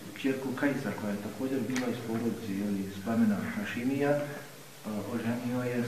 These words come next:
sa Usamom, koji je bio, dakle, sluga i sin sluge. A Bilal, radijallahu ta'ala anhu, poznato nam je ko je bio Bilal, kakvog je bio imovinskog stanja, oženio je sestru Abdurrahmana ibn Aufa. Abdurrahman ibn Auf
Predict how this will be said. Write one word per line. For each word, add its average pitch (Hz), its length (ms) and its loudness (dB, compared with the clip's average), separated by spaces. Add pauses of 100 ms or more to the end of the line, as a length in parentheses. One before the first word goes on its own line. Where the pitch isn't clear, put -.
sa 120 240 4 (480)
Usamom, 147 460 4 (340)
koji 113 140 0
je 104 160 0
bio, 127 100 0
dakle, 107 360 -2 (540)
sluga 165 340 4 (420)
i 117 80 0 (100)
sin 170 200 4 (500)
sluge. 226 360 2 (380)
A 117 80 4
Bilal, 123 380 8 (180)
radijallahu 127 540 2 (120)
ta'ala 120 180 4
anhu, - 160 6 (140)
poznato 117 420 0
nam 117 160 6
je 117 120 6
ko - 80 -2
je 117 160 0
bio 120 200 2
Bilal, 110 380 2
kakvog 117 380 -4
je 110 120 0
bio 123 100 0
imovinskog 117 560 2 (100)
stanja, 240 320 2 (460)
oženio 127 420 4 (100)
je 131 60 4 (260)
sestru 120 380 0 (140)
Abdurrahmana 113 680 2
ibn 120 140 2
Aufa. - 360 2 (420)
Abdurrahman 120 600 4 (120)
ibn 120 140 4
Auf 120 220 4